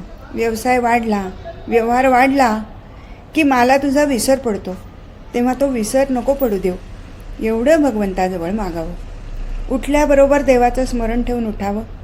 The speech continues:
मध्यकाळचा वेळ आपण सांभाळल्याशिवाय सांभाळता येणार नाही.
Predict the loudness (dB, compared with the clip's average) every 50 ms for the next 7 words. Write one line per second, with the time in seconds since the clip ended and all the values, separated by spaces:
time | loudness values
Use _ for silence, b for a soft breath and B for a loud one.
0 | -16 -18 -18 -18 B B B B B B B B 2 2 2 4 4 4 4 4
1 | 2 2 2 2 0 4 4 4 4 4 2 -2 -8 -6 -2 -2 -2 -2 -2 -2
2 | -2 -2 0 0 0 0 0 -2 -2 -2 -2 0 0 0 -2 -2 -2 0 0 0
3 | 0 0 -2 -2 -2 0 -2 -2 -2 -2 -2 -4 -4 -6